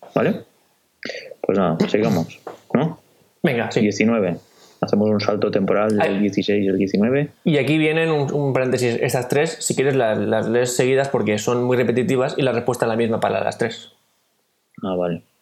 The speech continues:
Speaker 1: ¿Está previsto verificar previamente a cada operación que se vaya a realizar que nuestra aeronave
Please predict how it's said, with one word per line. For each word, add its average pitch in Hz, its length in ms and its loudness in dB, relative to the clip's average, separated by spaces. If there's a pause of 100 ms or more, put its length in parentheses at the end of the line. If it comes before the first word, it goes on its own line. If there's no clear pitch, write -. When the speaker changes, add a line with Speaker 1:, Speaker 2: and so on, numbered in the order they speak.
(440)
Speaker 1:
¿Está 117 260 0
previsto 135 380 0
verificar 107 500 0
previamente 101 800 0
a 107 160 -4
cada 107 220 2
operación 101 580 0 (380)
que 113 80 0
se 110 160 0
vaya 104 240 2
a - 20 2
realizar 98 500 0
que 104 100 2
nuestra 101 340 0
aeronave 101 640 2